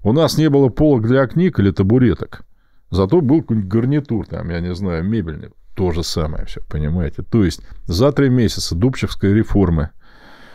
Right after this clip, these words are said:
которую называли «Пражской весной» в честь фестиваля, который в Праге весной все время проходил, музыкальный.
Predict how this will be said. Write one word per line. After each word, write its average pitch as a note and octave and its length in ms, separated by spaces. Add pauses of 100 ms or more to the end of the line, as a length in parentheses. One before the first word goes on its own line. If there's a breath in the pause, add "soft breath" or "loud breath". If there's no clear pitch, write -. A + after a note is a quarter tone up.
(220 loud breath)
которую G#2 340
называли G2+ 440
«Пражской G#2+ 440
весной» B2 460
в - 40
честь G2 260
фестиваля, A2 720
который F2+ 400
в - 80
Праге G#2+ 500 (480)
весной F#2+ 440
все - 180
время G#2 300
проходил, F2 480
музыкальный. E2+ 600